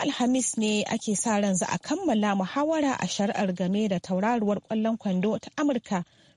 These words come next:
Brittney Griner, a gaban wata kotun ƙasar Rasha. Griner na fuskantar hukuncin ɗaurin shekaru goma a gidan yari idan aka same ta da laifi. An kama ta ne a filin jirgin sama na Moscow a watan Fabrairu tare da abin da ta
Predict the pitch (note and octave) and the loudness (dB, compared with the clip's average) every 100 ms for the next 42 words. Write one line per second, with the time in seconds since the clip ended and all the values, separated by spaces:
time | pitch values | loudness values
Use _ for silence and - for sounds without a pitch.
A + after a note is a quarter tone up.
0 | - F#3 - D4 A#3 G#3 G3+ G3+ F#3 - | -6 -2 0 0 0 0 0 2 0 -2
1 | _ - F3+ F3 G3+ G#3+ G#3+ - F4 - | _ -4 -2 0 0 0 -4 -4 -4 -2
2 | - - - G#3 G3 F#3+ - G3 F3 - | -4 -2 -2 0 2 0 0 0 -2 -6
3 | _ _ _ _ _ _ _ _ - G#3+ | _ _ _ _ _ _ _ _ -4 0
4 | A3 F#3+ F3+ F3 - B3 - G3 G#3 A3+ | 0 0 -2 -2 -2 -2 -4 -4 -2 -2
5 | A3+ F#3+ - A3 G3+ - F3 - F#3 G#3 | -2 -4 -2 0 0 -2 -2 -2 -2 -2
6 | - C4 D#4+ B3 - _ _ _ - E3+ | -2 0 2 0 -2 _ _ _ -4 -2
7 | F3 A#3 C4 C4 D#4 C#4 E3 F3 A#3+ G#3+ | -2 0 2 2 2 0 0 -2 -2 -4
8 | - F#3 A3 F#4+ C4+ G3+ F#3 F3+ - - | -2 0 0 0 0 2 2 0 -2 -6
9 | E3+ - _ _ _ _ _ _ _ _ | -6 -6 _ _ _ _ _ _ _ _
10 | _ _ - F#4 - A4+ A#4+ - B3 A#3 | _ _ -10 -10 -2 -2 0 0 0 0
11 | F#3+ - - D4 E4+ E4+ D#4+ D4 E4 - | 0 -4 -4 -2 0 0 -2 0 -2 0
12 | E4+ C4 G3 G3+ G3+ - G#3+ F3 - _ | 0 2 2 0 0 -2 -2 -2 -4 _
13 | E3 F#3+ - F#3 F3+ E3 F3 C4+ C4+ B3 | -2 0 -2 -4 -4 -2 0 2 2 -2
14 | - - G3+ G#3+ G#3+ E3 D4 D#4 | -6 -8 -2 0 0 0 0 -2